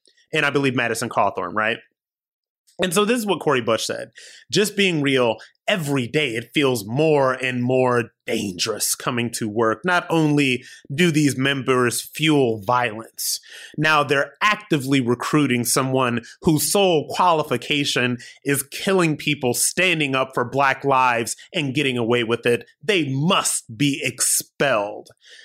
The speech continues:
And, you know, with this statement, it's really funny. They always show their hand, and the last sentence shows the hand. The last sentence about them being expelled. This is not about her not feeling safe at work.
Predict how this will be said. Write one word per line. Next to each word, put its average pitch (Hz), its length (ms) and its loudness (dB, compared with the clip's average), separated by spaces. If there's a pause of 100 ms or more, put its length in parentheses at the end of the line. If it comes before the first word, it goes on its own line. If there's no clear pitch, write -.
(140)
And, 151 160 -2
you 147 60 2
know, 143 100 2
with 127 200 0
this 135 180 0
statement, 120 400 -2
it's 113 160 -4
really 127 240 2
funny. 113 300 0
They 110 160 -2
always 156 580 0
show 135 260 0
their 120 200 2
hand, 110 500 -4
and 113 180 0
the 113 80 2
last 175 520 -2
sentence 208 440 0
shows 151 300 0
the 143 180 -2
hand. 127 360 -2
The 117 60 0
last 202 360 0
sentence 135 600 -2 (400)
about 151 340 0
them 147 160 -2
being 135 260 0
expelled. 131 540 0
This 156 180 0
is 143 220 -2
not 143 240 0
about 135 440 -2 (120)
her 139 220 0
not 131 240 -2 (100)
feeling 127 380 0
safe 139 400 -2
at 113 200 -2
work. 208 480 0